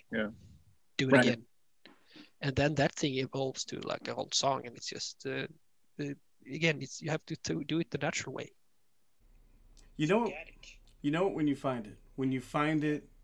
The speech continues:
Speaker 4: you know you found, you don't know how you're gonna get there. You just know you're trying to get somewhere, and when you're there, you found it. That's, you know,
Speaker 2: Yeah.
Speaker 4: that's kind of the natural way to do it. So,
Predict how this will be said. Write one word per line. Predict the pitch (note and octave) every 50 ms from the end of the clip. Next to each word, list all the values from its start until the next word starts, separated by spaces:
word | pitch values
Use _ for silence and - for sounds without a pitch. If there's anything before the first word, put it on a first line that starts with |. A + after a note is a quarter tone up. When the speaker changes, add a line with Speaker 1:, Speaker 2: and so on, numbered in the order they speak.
| - -
Speaker 4:
you | B2 B2+ C3 C3
know | B2+ C#3 C#3 C3+
you | C3 B2+ B2+ A#2+
found, | - - C#3 C3 C3 C3
you | C#3+ C3+ C#3+
don't | D#3+ E3 D#3+
know | E3 E3
how | D#3 D#3
you're | D#3+ D#3+ D3+ C#3
gonna | C3+ B2+ B2+
get | B2 D3+ F3 F3 -
there. | - A#2+ G#2+ G#2+ - - - - - - - - - - - - - - - - -
You | B2+ C3+ C#3
just | C3 C#3+ C3+ -
know | D3 D3
you're | C#3+ C3+ B2
trying | - - C#3+ C3+ C3
to | A#2+
get | A#2 C3+ B2
somewhere, | - - D#3+ D#3 D3+ C#3 C3 B2 A#2+ A#2 A#2 A#2+ - -
and | B2 B2 B2 B2 B2
when | C3 B2+ B2 A#2+ A#2 A2+ - - - - -
you're | C3+ C3+ C3+ B2
there, | C3+ D3+ D3 C3+ B2 A#2 A2+ A2+
you | B2 A#2+ A2+
found | - - C3+ A#2+ A#2 A2 G#2
it. | G2 G2+ - - - - -
That's, | A#2+ A#2 G#2+ - - - - - -
you | C3+
know, | B2 A#2+ A2+ A2+ A2 A2
Speaker 2:
Yeah. | A2+ A2 G#2 G2 - - - - - - - - - - - -
Speaker 4:
that's | B2+ A#2+ - -
kind | - - C3 A#2+ A#2+ A#2+
of | A2+
the | A#2+ A2+
natural | A#2 A#2 A#2+ B2 A#2+ - - B2 A#2 A2+
way | B2 A#2+ B2 A#2+ A#2+ A#2 A2 - - - - - - - - - - - - - - -
to | - - A#2+
do | A2+ A2+ B2 C3+ C#3 D#3 D3+
it. | C#3 A#2+ A2+ - -
So, | - - - - C3 B2 B2 B2 A#2+ A#2+ A#2 A#2